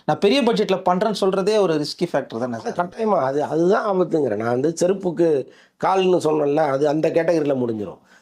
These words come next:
Speaker 2: ஒரு நல்ல கதையை தேர்ந்தெடுங்க. சம்பளத்தை ஏற்றுவது தப்பு இல்லை. ஒரு படம் ஓடிச்சுன்னா சம்பளத்தை ஏற்றுவதும்,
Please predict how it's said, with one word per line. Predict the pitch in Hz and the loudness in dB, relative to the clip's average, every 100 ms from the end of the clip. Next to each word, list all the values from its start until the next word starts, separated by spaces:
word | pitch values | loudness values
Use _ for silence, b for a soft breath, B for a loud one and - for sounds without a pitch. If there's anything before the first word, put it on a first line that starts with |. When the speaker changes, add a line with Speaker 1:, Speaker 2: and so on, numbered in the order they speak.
| - | 0
Speaker 2:
ஒரு | 113 | 2
நல்ல | 117 131 240 | 4 2 2
கதையை | 262 226 233 220 | 0 2 4 4
தேர்ந்தெடுங்க. | 196 185 170 135 123 - 156 | 2 0 0 0 -4 -6 -10
சம்பளத்தை | 269 330 - 254 | -10 -10 -2 2
ஏற்றுவது | 220 185 202 180 | 2 2 2 2
தப்பு | 175 127 135 | 0 -4 -2
இல்லை. | 101 - b b b b | -2 -4 b b b b
ஒரு | 113 117 | 0 2
படம் | 160 214 | 2 2
ஓடிச்சுன்னா | 196 190 190 196 226 | 2 2 0 -2 0
சம்பளத்தை | 180 180 175 175 156 | 0 0 0 2 2
ஏற்றுவதும், | 160 147 135 165 - | 0 2 2 2 -2